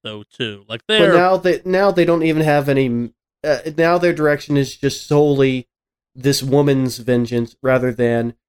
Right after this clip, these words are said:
Speaker 2: we're trying to free the countryside.
Speaker 1: Yeah.
Speaker 2: Yeah,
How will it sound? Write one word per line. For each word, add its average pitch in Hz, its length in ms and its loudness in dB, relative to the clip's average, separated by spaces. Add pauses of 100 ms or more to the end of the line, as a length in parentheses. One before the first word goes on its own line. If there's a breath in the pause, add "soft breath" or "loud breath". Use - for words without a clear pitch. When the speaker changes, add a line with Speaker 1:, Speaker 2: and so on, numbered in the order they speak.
(120)
Speaker 2:
we're 139 120 2
trying 143 360 0
to 131 80 2
free 165 600 -4
the 147 140 -2
countryside. 190 960 -2
Speaker 1:
Yeah. 120 260 0 (1000)
Speaker 2:
Yeah, 156 180 -12